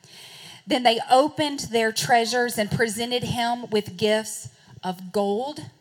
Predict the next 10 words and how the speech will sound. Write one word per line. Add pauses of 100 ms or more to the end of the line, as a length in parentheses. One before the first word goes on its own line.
(460)
frankincense, (340)
and
myrrh. (1600)
It
is
often
assumed
that
because
there